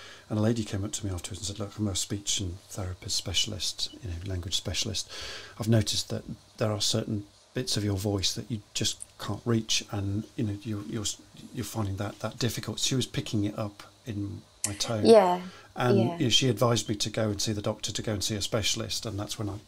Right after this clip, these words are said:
Speaker 1: came to you eventually.
Speaker 2: Absolutely,
Speaker 1: Um,
Speaker 2: yeah.
Speaker 1: and mine was through, um,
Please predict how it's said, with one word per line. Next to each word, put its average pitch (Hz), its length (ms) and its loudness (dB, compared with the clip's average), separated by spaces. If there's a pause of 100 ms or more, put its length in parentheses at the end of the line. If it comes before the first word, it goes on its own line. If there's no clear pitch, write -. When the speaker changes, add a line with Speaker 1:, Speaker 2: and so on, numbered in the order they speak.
(100)
Speaker 1:
came 98 220 -4
to - 100 -2
you 110 240 0
eventually. 107 560 0
Speaker 2:
Absolutely, 175 840 2
Speaker 1:
Um, 104 200 2
Speaker 2:
yeah. 202 160 0
Speaker 1:
and 117 100 4
mine 123 180 8
was 110 140 2
through, 104 400 0 (240)
um, 104 420 0